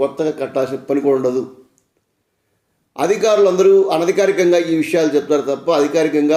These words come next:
మంత్రులకు కానీ లేదా కలెక్టర్లకు కానీ ఈ నివేదిక ఇవ్వరు. ఇప్పటికైనా జిల్లా కలెక్టర్లు, గృహ నిర్మాణ శాఖ అధికారులు,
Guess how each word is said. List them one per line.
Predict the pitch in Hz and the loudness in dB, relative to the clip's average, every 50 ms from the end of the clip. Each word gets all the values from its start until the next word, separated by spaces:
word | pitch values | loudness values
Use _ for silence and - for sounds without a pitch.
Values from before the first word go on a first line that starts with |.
| 156 151 139 | 0 0 0
మంత్రులకు | 135 135 135 147 151 156 151 151 - | -2 -2 -2 -2 -2 -2 -2 -2 -2
కానీ | 139 139 143 151 | -2 0 2 2
లేదా | 147 139 139 139 131 135 | 2 2 2 0 0 0
కలెక్టర్లకు | 135 135 135 - 147 139 143 135 135 135 | -2 -2 -2 -2 -2 -2 -2 -2 -2 -2
కానీ | 139 143 139 151 | -2 0 0 0
ఈ | 139 | -2
నివేదిక | 143 135 143 143 143 143 139 | 0 0 0 0 0 -2 0
ఇవ్వరు. | 135 147 139 113 - - - - _ _ _ _ _ _ _ _ _ _ _ _ _ _ - | 0 0 0 0 -4 -8 -16 -20 _ _ _ _ _ _ _ _ _ _ _ _ _ _ -18
ఇప్పటికైనా | - - - 165 170 160 170 175 180 185 180 151 | -14 -10 -6 -4 -2 0 0 0 0 0 -2 0
జిల్లా | 147 151 165 165 175 165 175 | 0 0 0 0 0 0 0
కలెక్టర్లు, | 165 165 165 - - 170 165 151 165 185 185 185 - - - - - _ _ _ _ _ _ _ _ _ _ _ _ _ _ _ _ _ _ _ | 0 0 0 0 0 0 0 2 2 2 2 2 -2 -10 -20 -20 -20 _ _ _ _ _ _ _ _ _ _ _ _ _ _ _ _ _ _ _
గృహ | - 135 151 175 180 | -4 -2 0 2 2
నిర్మాణ | 180 180 175 175 175 165 170 - | 2 2 2 0 0 -2 -2 0
శాఖ | 160 156 151 151 160 156 147 | 0 0 0 0 0 0 0
అధికారులు, | 147 143 160 156 156 147 151 156 165 | 0 0 2 2 2 2 2 0 0